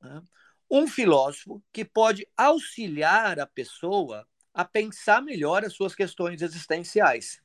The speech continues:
O filósofo clínico, ele jamais vai falar o que a pessoa tem que fazer. Ele não é um guru, ele não é um orientador, ele não é um conselheiro,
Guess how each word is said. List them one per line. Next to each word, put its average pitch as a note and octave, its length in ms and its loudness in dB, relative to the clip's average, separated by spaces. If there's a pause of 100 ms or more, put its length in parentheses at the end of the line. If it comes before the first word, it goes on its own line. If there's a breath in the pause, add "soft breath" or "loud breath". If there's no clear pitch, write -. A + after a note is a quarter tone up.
(540 soft breath)
O C#3 80 -2
filósofo E3+ 420 6
clínico, F3 580 -4
ele D3+ 160 0
jamais E3 500 2
vai F#3 140 0
falar D#3 460 0
o - 80 -8
que - 80 -16
a B2 40 -14
pessoa B2+ 400 -18
tem B2 180 -18
que - 80 -20
fazer. G#2+ 380 -8 (360)
Ele C3+ 180 -8
não C#3 160 -6
é C3 60 -2
um C#3+ 140 -6
guru, E3 540 0 (460 loud breath)
ele B2+ 240 -2
não C#3 240 -2
é C#3 140 4
um C3+ 200 0
orientador, C3+ 720 4
ele A#2+ 160 -8
não B2 180 -6
é B2+ 60 -4
um B2+ 100 -10
conselheiro, C#3+ 760 0